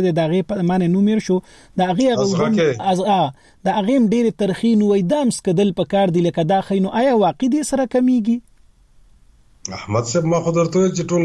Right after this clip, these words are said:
Speaker 2: نه زیات تریخ مرچکې دی.
Speaker 1: بالکل.
Speaker 2: نو بیا د دې د مرچکې هم جوس جوړوي. هغه د ټول نه زیات تریخ دی. هغه دې څکي.
Speaker 1: بالکل.
Speaker 2: هم تک خبرې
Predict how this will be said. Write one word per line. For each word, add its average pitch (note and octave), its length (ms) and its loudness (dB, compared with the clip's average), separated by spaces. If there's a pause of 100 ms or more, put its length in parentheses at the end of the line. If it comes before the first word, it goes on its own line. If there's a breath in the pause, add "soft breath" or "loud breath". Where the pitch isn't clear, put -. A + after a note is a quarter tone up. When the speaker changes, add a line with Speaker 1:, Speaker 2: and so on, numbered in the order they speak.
Speaker 2:
نه D#3+ 40 2
زیات E3 340 -2
تریخ E3 200 -8
مرچکې D#3 540 -2 (100)
دی. C3 80 0 (400)
Speaker 1:
بالکل. E3+ 400 0
Speaker 2:
نو B2 140 -2
بیا C#3+ 120 2
د C#3+ 100 -4 (100)
دې D#3 160 -10
د D#3 40 2 (120)
مرچکې C#3+ 380 -2
هم F#3+ 140 2
جوس E3 220 -2 (120)
جوړوي. D3+ 320 0 (1600 loud breath)
هغه A#2+ 260 -4
د - 100 0
ټول F#3 120 2 (100)
نه F3 40 0 (100)
زیات E3 260 -2
تریخ D#3 280 -12
دی. B2 100 -12 (480)
هغه B2+ 220 -4
دې D#3+ 160 -4
څکي. C3 220 -10 (1120)
Speaker 1:
بالکل. D#3 400 0 (260)
Speaker 2:
هم C#3+ 220 -8
تک G#3+ 220 -2
خبرې F#3+ 400 0